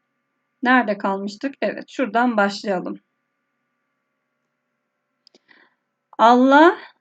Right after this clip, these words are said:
dilediğini rahmetine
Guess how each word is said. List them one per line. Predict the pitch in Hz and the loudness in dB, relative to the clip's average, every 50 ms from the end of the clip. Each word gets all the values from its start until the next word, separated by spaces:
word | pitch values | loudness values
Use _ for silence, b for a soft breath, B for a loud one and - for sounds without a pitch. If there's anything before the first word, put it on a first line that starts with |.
| _ _ _ _ _ _ - | _ _ _ _ _ _ -8
dilediğini | 240 233 247 254 247 214 214 240 233 220 214 208 202 190 190 208 247 302 - _ _ _ _ _ _ _ _ _ _ _ _ _ _ _ _ _ _ _ _ _ _ _ _ _ _ _ _ _ _ _ _ _ _ _ - 220 | -2 2 4 2 2 2 0 -4 -2 -2 -2 -2 -2 -2 -2 -4 -6 -8 -14 _ _ _ _ _ _ _ _ _ _ _ _ _ _ _ _ _ _ _ _ _ _ _ _ _ _ _ _ _ _ _ _ _ _ _ -2 2
rahmetine | 240 254 269 269 277 285 277 277 285 - - 277 262 262 240 226 233 262 339 - | 2 2 2 2 4 4 4 4 2 0 0 2 4 4 2 2 2 0 -2 -6